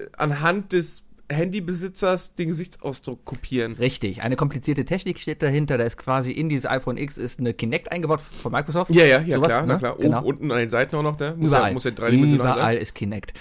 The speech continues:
Speaker 2: ja. Und, und, äh, darum überträgt das iPhone quasi deine Gesichtszüge direkt auf dieses Emoji. Und es ist einfach sehr lustig, weil d-, du hast einen Hund und der lässt halt die Ohren hängen, wenn du die Augenbrauen hochziehst.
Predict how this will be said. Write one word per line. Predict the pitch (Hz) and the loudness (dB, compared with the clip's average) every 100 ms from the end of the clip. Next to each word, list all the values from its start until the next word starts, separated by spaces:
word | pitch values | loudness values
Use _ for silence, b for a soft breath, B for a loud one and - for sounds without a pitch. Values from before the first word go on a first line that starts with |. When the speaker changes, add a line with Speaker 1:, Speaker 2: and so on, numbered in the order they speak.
| B | B
Speaker 2:
ja. | 107 - B B | -10 -10 B B
Und, | 135 139 147 | -2 0 0
und, | 143 139 - | 0 -2 -2
äh, | 131 123 | -2 2
darum | 156 180 170 180 185 | 0 2 2 2 2
überträgt | 143 147 170 151 | 0 -2 -4 -8
das | - | -10
iPhone | - 165 | -6 -6
quasi | - - 156 | -4 -4 -4
deine | 160 143 | -4 -2
Gesichtszüge | 127 170 - - 147 147 | 0 -2 -4 -2 0 2
direkt | 139 - - | 0 -2 -8
auf | 170 160 | -6 -6
dieses | - 170 170 170 - - - | -6 -6 -6 -6 -8 -14 -2
Emoji. | 185 269 254 127 107 B B | 0 0 0 -4 -8 B B
Und | - 135 139 - | 0 2 2 0
es | 123 | -4
ist | 117 - | -4 -6
einfach | 110 92 | -8 -4
sehr | 120 117 | -2 0
lustig, | 127 - 98 - | -2 -4 -10 -2
weil | 113 117 117 B - | 0 0 -2 B -6
d-, | |
du | 123 127 | -2 -2
hast | 156 | -2
einen | 131 123 | 0 0
Hund | 147 202 190 | 2 2 0
und | 135 135 | -2 0
der | 139 | 0
lässt | 139 160 | 0 0
halt | 151 147 | 0 -2
die | |
Ohren | 196 202 | 0 0
hängen, | 175 175 | 0 0
wenn | 165 | 0
du | 156 | -2
die | 156 | -2
Augenbrauen | 170 170 165 156 | -2 -2 0 0
hochziehst. | 160 - 160 - | 0 -2 -2 -4